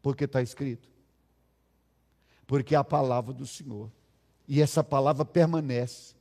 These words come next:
É a mesma palavra. Isso estava escrito, foi reprisado aqui, e ele diz assim: essa palavra vos foi evangelizada. Essa palavra trouxe pra vocês a boa nova.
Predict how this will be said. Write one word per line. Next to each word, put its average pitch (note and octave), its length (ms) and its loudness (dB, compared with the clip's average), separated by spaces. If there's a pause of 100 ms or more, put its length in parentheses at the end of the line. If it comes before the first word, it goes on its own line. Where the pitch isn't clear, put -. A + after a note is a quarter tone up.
(160)
É D3+ 100 2
a E3 80 2
mesma E3+ 400 4
palavra. F#2 500 -4 (1000)
Isso E3+ 200 -6
estava G3+ 280 2
escrito, G3 460 -6
foi F#3 180 2
reprisado E3+ 720 4
aqui, F#3 360 -4 (360)
e F3 160 2
ele G3+ 100 10
diz D#3+ 100 -2
assim: - 260 -2
essa G3+ 280 4
palavra F3 440 2
vos E3 260 -6
foi G3+ 260 2 (140)
evangelizada. E3+ 1200 6 (400)
Essa A#3+ 300 4
palavra A#3+ 640 6
trouxe - 640 4
pra C4 160 6
vocês G#3+ 440 2
a C4 80 8
boa C4+ 300 8
nova. G3 480 4